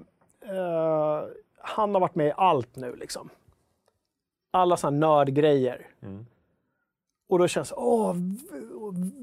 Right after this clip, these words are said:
Speaker 1: vem ska vi ta som de kommer gilla, de som gillar sånt här? Ja, men Pedro Pascal är klart vi ska ha.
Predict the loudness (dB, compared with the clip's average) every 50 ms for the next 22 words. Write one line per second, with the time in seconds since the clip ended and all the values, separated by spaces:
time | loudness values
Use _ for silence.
0 | 0 2 2 2 4 0 0 -2 -2 -2 -4 -2 0 2 4 4 4 4 2 0
1 | -2 0 2 4 4 4 4 2 0 -2 0 0 2 4 4 4 4 4 4 4
2 | 2 2 0 0 -2 -2 0 2 2 4 4 2 2 0 -2 -4 -4 -4 -4 -4
3 | -4 -4 -4 -2 -2 -2 0 -2 -2 -2 -4 -6 -4 0 0 2 2 2 2 2
4 | 0 -2 -4 -2 0 0 2 2 2 2 0 0 0 -2 -2 -2 -2 -4 -2 -2
5 | -4 -6 -6 -4 -4 -2 -2 -4 -6 -10